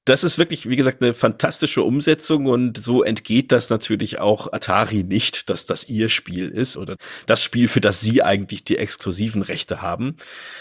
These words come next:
auch wenn es anders heißt. Und die sehen das Spiel auf der Messe und drohen Commodore damit Klagen. „Wenn ihr das veröffentlicht, dann verklagen wir euch.“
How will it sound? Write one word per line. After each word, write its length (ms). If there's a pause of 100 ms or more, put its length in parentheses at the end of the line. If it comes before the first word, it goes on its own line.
(160)
auch 200
wenn 120
es 100
anders 320
heißt. 440
Und 240
die 60
sehen 300
das 120
Spiel 180
auf 120
der 120
Messe 340
und 500
drohen 400
Commodore 480
damit 260
Klagen. 460
„Wenn 100
ihr 60
das 140
veröffentlicht, 800
dann 400
verklagen 460
wir 120
euch.“ 320